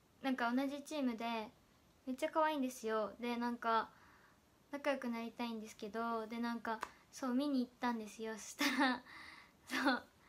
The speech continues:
今日もね、めっちゃ可愛かった。そう、ちょっと見てて、その後コメントしたんですけど、うん、可愛かったです。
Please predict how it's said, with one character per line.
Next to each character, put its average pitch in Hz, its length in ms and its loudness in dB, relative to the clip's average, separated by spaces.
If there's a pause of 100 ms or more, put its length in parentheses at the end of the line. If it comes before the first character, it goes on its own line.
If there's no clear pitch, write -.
(440)
今 311 120 6
日 254 60 4
も 233 120 0
ね、 226 320 -2
め 226 100 -6
っ 214 40 -10
ち 240 120 -6
ゃ - 20 -8
可 240 160 -2
愛 247 180 0
か 220 100 -2
っ 208 60 -8 (100)
た。 202 180 -4 (1000)
そ 262 140 -8
う、 220 160 -6 (340)
ち 370 100 0
ょ - 20 2
っ 381 40 -2
と 349 160 2
見 330 140 0
て 330 120 -2
て、 311 320 4
そ 294 140 -2
の 285 100 4
後 302 200 2
コ 247 140 -4
メ 226 140 0
ン 214 60 -6
ト 233 100 -4
し - 80 -8
た 233 100 2
ん 220 80 0
で 220 60 0
す - 100 0
け 277 140 6
ど、 214 320 -2 (720)
う 269 60 -2
ん、 240 260 -4
可 240 140 -6
愛 233 140 -6
か 226 120 -10
っ 214 40 -10
た 208 140 -12
で 214 160 -10
す。 - 140 -20